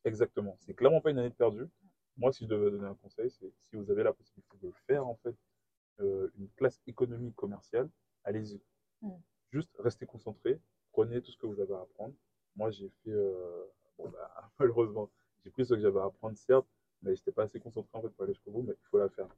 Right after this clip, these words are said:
Speaker 1: C'est, c'est une
Speaker 2: Mm.
Speaker 1: expérience et ça, ça discipline, en tout cas.
Speaker 2: C'est ça. Et oui, justement, euh, pour rebondir là-dessus, je pense que c'est important, on l'a dit, euh, bah, dans un autre épisode, hein, par rapport aux classes préparatoires. Euh,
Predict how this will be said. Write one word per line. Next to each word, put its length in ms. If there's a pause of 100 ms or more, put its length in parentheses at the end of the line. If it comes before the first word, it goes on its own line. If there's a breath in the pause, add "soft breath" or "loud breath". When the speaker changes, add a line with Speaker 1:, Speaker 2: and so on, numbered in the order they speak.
(160)
Speaker 1:
C'est, 160
c'est 120
une 60
Speaker 2:
Mm. 40
Speaker 1:
expérience 600
et 60 (140)
ça, 120
ça 140
discipline, 480
en 60
tout 140
cas. 60 (180)
Speaker 2:
C'est 60
ça. 320
Et 40
oui, 220
justement, 540
euh, 100
pour 200
rebondir 400
là-dessus, 340
je 60
pense 140
que 100
c'est 120
important, 460 (320)
on 80
l'a 160
dit, 320
euh, 200
bah, 140
dans 260
un 120
autre 220
épisode, 380
hein, 160 (200)
par 100
rapport 220
aux 80
classes 200
préparatoires. 640 (460)
Euh, 360